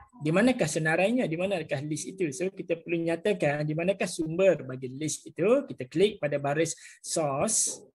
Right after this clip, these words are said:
Ha, di manakah source ataupun sumber bagi senarai kita ini.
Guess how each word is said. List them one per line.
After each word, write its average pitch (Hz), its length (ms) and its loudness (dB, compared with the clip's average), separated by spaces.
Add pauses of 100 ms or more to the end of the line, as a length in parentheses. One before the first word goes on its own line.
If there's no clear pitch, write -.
(220)
Ha, 120 400 -18
di 123 160 -16
manakah 123 520 -8
source 170 600 0
ataupun 135 320 -8
sumber 135 640 -2
bagi 120 200 -6
senarai 120 400 -6
kita 123 280 -10
ini. 175 520 -2